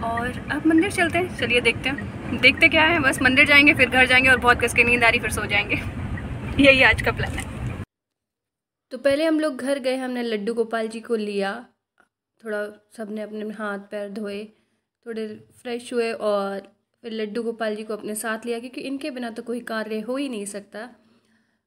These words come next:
फिर मंदिर आकर हमने पंडित जी से संपर्क करा, तो उन्होंने बताया कि मुहूर्त अभी नहीं है, दो घंटे बाद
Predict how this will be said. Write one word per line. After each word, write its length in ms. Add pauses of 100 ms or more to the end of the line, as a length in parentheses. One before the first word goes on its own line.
फिर 140
मंदिर 340
आकर 320
हमने 480
पंडित 500
जी 120
से 140
संपर्क 600
करा, 220
तो 220
उन्होंने 300
बताया 540 (680)
कि 80
मुहूर्त 600
अभी 300
नहीं 320
है, 460
दो 240
घंटे 360
बाद 320